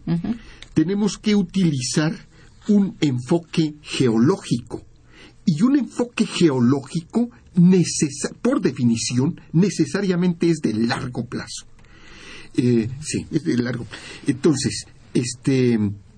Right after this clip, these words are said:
Speaker 2: lo que está ocurriendo con la Ronda uno es que, mm, quienes toman las decisiones en este país, eh, han, eh, acordado, han decidido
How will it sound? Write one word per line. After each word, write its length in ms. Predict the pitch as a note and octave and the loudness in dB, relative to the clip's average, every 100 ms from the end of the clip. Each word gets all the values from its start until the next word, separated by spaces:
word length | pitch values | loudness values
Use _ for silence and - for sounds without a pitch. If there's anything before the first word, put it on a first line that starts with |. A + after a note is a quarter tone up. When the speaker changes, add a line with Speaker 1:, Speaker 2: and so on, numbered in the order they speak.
| - - - - - | -20 -20 -20 -20 -4
Speaker 2:
lo 140 | - E3 | -2 -2
que 60 | |
está 120 | - G3 | -2 -2
ocurriendo 720 | - F3 D#3+ F3 B2+ A2 - - | 0 0 4 4 2 0 -8 -10
con 220 | - C3 A#2+ | -2 0 2
la 160 | A#2 | 0
Ronda 360 | A#2 F3+ G#3 F3 | 0 -2 -2 0
uno 320 | A2+ A2+ G3+ - _ - - - - _ - | 0 0 -2 -8 _ -20 -20 -20 -20 _ -4
es 300 | G3+ G3 - - | -2 -2 -8 0
que, 380 | F#3 E3+ C#3+ A#2 | 4 6 4 4
mm, 240 | G#2 G2 - - - - | 2 -2 -8 -20 -20 -4
quienes 560 | C3 C#3+ B2 A2 - - | 0 2 2 -2 -6 -4
toman 380 | G#3 G3+ A#2+ G2+ | -2 0 -2 -2
las 180 | G#2 G2+ | -2 -2
decisiones 1000 | A#2+ A#2 C3 A#2 - C#3+ F3 D3 A2 - - | -4 -4 -6 -4 -2 0 2 0 -2 -6 -6
en 220 | B2+ G#2 | -4 -2
este 280 | D#3 - F3 | -4 -4 -4
país, 640 | - A2+ C3+ B3 - - - - - - - - _ - | -2 -2 -2 -4 -10 -16 -20 -20 -20 -20 -20 -20 _ -6
eh, 320 | C#3+ B2 B2 - - - - - | -2 0 -2 -8 -20 -20 -12 -2
han, 760 | D#3+ E3+ E3+ D3+ B2+ A2+ G2 G2 - - - - - - - - | 0 2 4 4 4 4 2 -4 -10 -20 -20 -20 -20 -20 -20 -8
eh, 400 | B2 G#2+ G#2+ - - - - - - - - - - | -4 -2 -4 -6 -16 -20 -20 -20 -20 -20 -20 -20 -8
acordado, 760 | - - C#3 A#2 A2 C#3 C3+ C3 | -8 -4 -4 -2 -4 -6 -8 -6
han 180 | C3 C3 | -4 -2
decidido 720 | - - B2 G2 A#2 A#2 C3 | -4 -4 -6 -8 -6 -4 -6